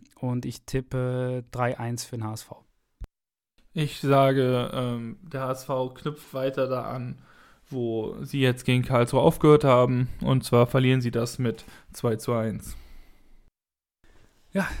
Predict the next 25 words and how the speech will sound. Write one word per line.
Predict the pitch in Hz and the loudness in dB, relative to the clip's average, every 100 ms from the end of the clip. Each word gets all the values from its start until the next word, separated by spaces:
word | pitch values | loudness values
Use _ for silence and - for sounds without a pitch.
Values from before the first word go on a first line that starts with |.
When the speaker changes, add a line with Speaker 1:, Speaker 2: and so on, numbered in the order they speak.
| - | -6
Speaker 1:
wir | 139 147 | 0 0
sind | 135 143 143 135 123 | 2 0 -2 -6 -10
sehr | 147 147 147 | -4 0 0
gespannt, | 147 151 156 151 | -2 -2 -2 -2
was | 156 | -6
passiert. | - 147 - 170 160 - - _ _ _ - | -4 -8 -2 -4 -4 -10 -20 _ _ _ -2
Wann | 151 | 2
wir | 170 | 2
uns | - | 0
das | 165 | 2
nächste | 180 185 - | 4 4 4
Mal | 156 147 | 4 6
hören, | 135 170 185 | 6 6 4
ist | 160 165 | 0 0
ein | 156 139 | -2 0
bisschen | 196 196 - | -2 0 0
unklar | 147 160 - 120 | 0 -4 -2 -4
noch | 113 117 | -2 -4
gerade, | - 123 120 143 151 _ _ _ | -6 -4 -2 -2 -4 _ _ _
weil, | 113 123 131 135 135 131 | -2 0 2 0 -4 -6
um | - 127 127 123 - - | -6 -2 -2 -4 -8 -14
sehr | - 127 | -8 -6
transparent | 123 131 123 123 135 | -6 -8 -6 -6 -6
zu | 135 120 | -8 -6
sein | 120 123 123 - | -4 -4 -6 -8